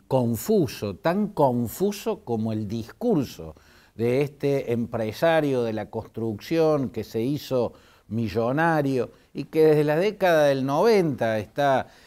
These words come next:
entrando en la política como concejal primero en Bucaramanga, la ciudad de la que después fue alcalde. El discurso con el que hizo esta campaña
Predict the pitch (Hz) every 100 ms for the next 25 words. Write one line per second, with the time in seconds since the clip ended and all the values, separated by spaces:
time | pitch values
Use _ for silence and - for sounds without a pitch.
0 | _ 117 123 127 160 156 135 135 123 -
1 | 123 117 104 117 135 180 175 123 131 -
2 | 117 110 101 120 117 113 120 120 110 120
3 | 113 160 156 135 110 - _ _ _ _
4 | 120 120 139 185 170 143 127 110 113 -
5 | 117 120 175 185 156 123 113 107 - 123
6 | 143 135 117 101 117 113 110 - 147 135
7 | - _ _ - 135 135 127 117 113 110
8 | 113 113 170 165 139 117 107 - _ _
9 | _ _ _ _ 127 127 135 117 - 214
10 | 247 196 - 123 - 120 117 113 - 117
11 | 147 180 - 127 131 156 _ 127 - 104
12 | 104 104 165 196 147 101 87